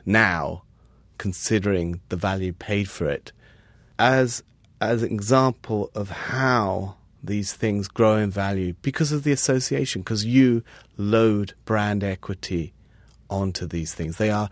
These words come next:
the vessels which you contain all the good things, or indeed the bad things, we think about, uh, a, um, an organization or corporation.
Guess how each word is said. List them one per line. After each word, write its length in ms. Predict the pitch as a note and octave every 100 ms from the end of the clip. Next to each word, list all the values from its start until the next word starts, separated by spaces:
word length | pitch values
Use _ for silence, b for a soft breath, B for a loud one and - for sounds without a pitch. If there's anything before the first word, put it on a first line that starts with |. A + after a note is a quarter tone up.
| B
the 80 | A2+
vessels 640 | F#2+ A#2+ A2 - F2 D#2+ -
which 240 | - -
you 80 | F#2+
contain 640 | - F#2 - F#2 E2 E2+ F#2 b b b b b b b b b
all 240 | - C3 C#3+
the 100 | B2+
good 180 | C3+ A2+
things, 540 | - G2 D#2 E2 - -
or 160 | G2+
indeed 200 | F2+ F2
the 60 | -
bad 260 | F2+ G#2
things, 240 | - E2+ D#2+
we 80 | F2+
think 260 | - A2
about, 420 | F#2 F2 D#2+ D#2 -
uh, 180 | E2+ E2 F2
a, 260 | F2 E2+
um, 300 | D#2+ D#2 F2+ - _ b b
an 140 | - F2+
organization 1040 | F2 E2+ E2 E2 E2 D#2+ - E2 D#2 E2+ -
or 420 | - E2 E2 F#2 - b b b b b b
corporation. 920 | - - E2+ F2+ F2 E2+ - E2+ D#2+